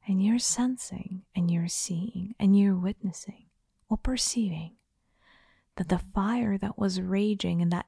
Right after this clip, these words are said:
area of your body is becoming smaller and smaller.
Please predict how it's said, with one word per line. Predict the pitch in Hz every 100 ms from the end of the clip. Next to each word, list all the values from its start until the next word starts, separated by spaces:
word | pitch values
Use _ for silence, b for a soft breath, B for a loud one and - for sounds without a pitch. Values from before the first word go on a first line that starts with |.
| -
area | 202 208 226 233
of | 233
your | 226
body | 226 180 160 160 160 175 180 _ _ _ _ _ _ _ _ _ _ _ _ _ _ _ _ _ _ _ _ _ _ _ _ _
is | 208
becoming | 190 196 - 185 175 175 180 185 - _ _ _ _ -
smaller | - - 196 196 208 220 226 233 - _ _ -
and | 214 220
smaller. | - 170 160 170 165 180